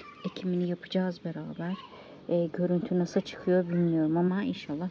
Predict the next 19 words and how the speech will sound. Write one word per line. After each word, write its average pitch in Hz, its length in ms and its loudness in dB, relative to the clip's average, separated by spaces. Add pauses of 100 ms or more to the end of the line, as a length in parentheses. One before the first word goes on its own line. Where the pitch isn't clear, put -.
(100)
güzel 165 240 -4
çıkıyordur. 175 540 -4 (520)
Şu 220 260 4 (240)
para 180 300 0
ağacımı 175 440 0
şöyle 175 540 0 (240)
dikeyim 175 480 0 (1040)
dibe 175 280 -2
doğru. 170 420 0 (200)
Toprak 190 340 -2
sök-, - 220 -6 (260)
eee, 175 440 2 (420)
şey - 160 4
yaptı, - 340 0 (180)
eee, 180 240 4
çökecektir 190 580 2
arkadaşlar. 160 560 -8
Çökeceği 190 600 0
için, 233 260 2